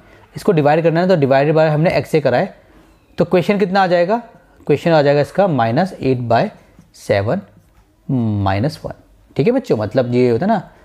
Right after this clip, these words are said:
यहाँ पे मतलब जैसे करते हैं, ये जो होता है क्वेश्चन होता है, जैसे मान लो टू है, टेन है, टू फ़ाइव जा टेन,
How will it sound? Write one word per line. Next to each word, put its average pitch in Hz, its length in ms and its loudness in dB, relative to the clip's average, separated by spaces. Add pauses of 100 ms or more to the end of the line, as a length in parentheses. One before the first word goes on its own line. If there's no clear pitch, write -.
(240)
यहाँ 123 180 -2
पे 131 120 0
मतलब 120 240 -2
जैसे 117 240 -2
करते 117 200 -4
हैं, 117 80 -2
ये 131 80 2
जो 147 80 2
होता 123 120 -2
है 117 60 -4
क्वेश्चन 120 300 -8
होता 107 180 -6
है, 110 180 -10
जैसे 123 120 -6
मान 120 120 0
लो 117 60 -2 (100)
टू 127 160 2
है, 110 160 -2 (540)
टेन 123 160 0
है, 107 120 -8 (140)
टू 156 120 2
फ़ाइव 117 240 -4
जा 117 80 -4
टेन, 101 240 -8